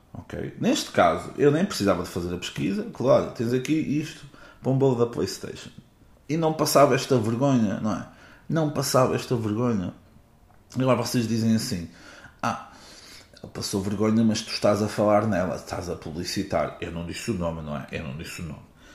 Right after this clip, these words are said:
Mas sim, e agora é aqui que vem a minha cena. E é, para quando é que as finanças,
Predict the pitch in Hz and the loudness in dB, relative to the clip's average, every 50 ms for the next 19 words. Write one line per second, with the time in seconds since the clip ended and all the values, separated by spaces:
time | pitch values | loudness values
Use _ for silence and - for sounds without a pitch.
0 | - - - 87 90 87 - - 92 87 85 85 - - - - - _ - - | -20 -14 -10 -8 -6 -4 -2 -2 -2 -2 -4 -6 -10 -14 -20 -20 -20 _ -14 -10
1 | 87 95 92 92 92 90 90 87 - - - 120 113 - - - 98 95 104 104 | -6 -4 0 0 0 0 0 -2 -2 -2 -2 -2 -2 -4 -6 -6 -2 2 2 4
2 | 104 101 104 104 95 101 104 - - 92 87 80 73 60 - - 90 98 90 76 | 4 4 4 2 2 0 0 -2 -2 -2 -4 -4 -6 -8 -8 -6 -4 -4 -2 -4
3 | 69 - - 147 139 127 107 - - 107 98 101 104 98 92 - - 98 - - | -4 -2 4 6 6 6 6 2 0 2 2 2 2 2 0 0 0 0 0 0
4 | - 95 90 90 78 73 67 - - - 58 53 - - | -2 -2 -2 -2 -2 -4 -4 -8 -10 -10 -12 -12 -12 -14